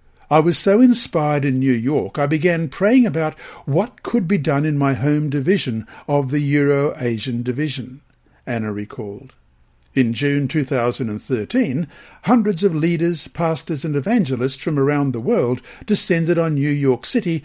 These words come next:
to participate in the General Conference International Field School of Evangelism. The program included classes in the day and practical experience in evening evangelistic meetings held across the New York metropolitan area.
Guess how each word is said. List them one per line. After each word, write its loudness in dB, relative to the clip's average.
to 0
participate 0
in -2
the 0
General -2
Conference -6
International -4
Field -4
School -10
of -8
Evangelism. -6
The 2
program 4
included -2
classes -4
in 0
the 0
day -2
and -2
practical -6
experience -2
in -4
evening 0
evangelistic -4
meetings -2
held 4
across -4
the -4
New 2
York -2
metropolitan -10
area. -4